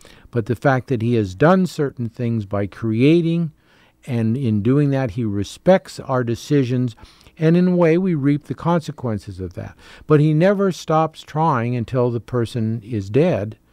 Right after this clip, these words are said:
trying to bring good out of that life, even that if they have turned it to evil. Uh, so that's one of the great problems of evil, is why God does, doesn't destroy it.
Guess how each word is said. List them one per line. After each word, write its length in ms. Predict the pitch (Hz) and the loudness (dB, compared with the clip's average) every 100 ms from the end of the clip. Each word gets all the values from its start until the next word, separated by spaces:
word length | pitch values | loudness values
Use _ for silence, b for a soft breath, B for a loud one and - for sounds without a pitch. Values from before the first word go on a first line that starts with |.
| b b b b b | b b b b b
trying 400 | - 135 139 135 | -2 2 2 2
to 120 | 120 113 | -2 -4
bring 420 | 110 117 113 104 | 0 0 0 0
good 260 | 120 123 | 0 2
out 220 | 110 113 110 | 2 0 0
of 140 | 101 | 0
that 260 | 107 107 110 | 0 -2 -2
life, 360 | 135 110 - | -2 -2 -2
even 280 | 113 101 101 | -2 -2 -2
that 160 | 98 95 | -4 -6
if 160 | 113 92 | -6 -4
they 140 | 104 | -2
have 160 | 104 98 | -2 -4
turned 260 | - 104 98 | -4 -4 -4
it 80 | |
to 100 | 98 | -8
evil. 420 | 107 117 107 92 - _ B B B B B - | -4 -2 -2 -4 -16 _ B B B B B 0
Uh, 220 | 117 120 | 0 2
so 440 | 180 165 165 - _ _ b b b - | 6 6 4 -2 _ _ b b b 0
that's 320 | 143 190 - | 2 2 0
one 220 | 180 185 | 0 2
of 80 | 170 | 2
the 60 | 147 | 2
great 320 | 147 160 151 | 2 2 0
problems 640 | - 156 160 156 143 123 | 0 2 2 2 0 0
of 120 | 127 | 0
evil, 460 | 156 190 135 110 117 | 0 2 2 2 0
is 300 | 131 117 107 | -2 -2 -2
why 300 | 117 135 139 | 2 4 2
God 360 | 117 123 127 113 | 2 2 2 2
does, 440 | 120 110 - 104 | 0 0 -8 -12
doesn't 320 | - 113 113 107 | -2 -2 0 -4
destroy 500 | 104 - 147 160 | -4 -4 0 2
it. 140 | 104 | 0